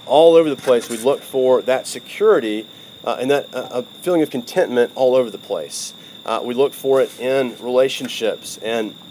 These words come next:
in wealth, in, in status, all kinds of places.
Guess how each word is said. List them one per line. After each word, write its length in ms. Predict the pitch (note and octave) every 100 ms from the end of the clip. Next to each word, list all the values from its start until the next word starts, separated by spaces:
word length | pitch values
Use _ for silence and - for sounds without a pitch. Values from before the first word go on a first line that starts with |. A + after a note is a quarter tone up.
| - - - - - - B2+
in 200 | A2+ G#2+
wealth, 640 | G#2+ G2 E2 - - - - A2
in, 160 | A#2 A#2
in 220 | A#2 A#2 G#2
status, 580 | - B2 A#2+ F2+ - -
all 220 | A2 C3
kinds 260 | - C3 A2
of 60 |
places. 560 | - F#2 D#2+ B1 -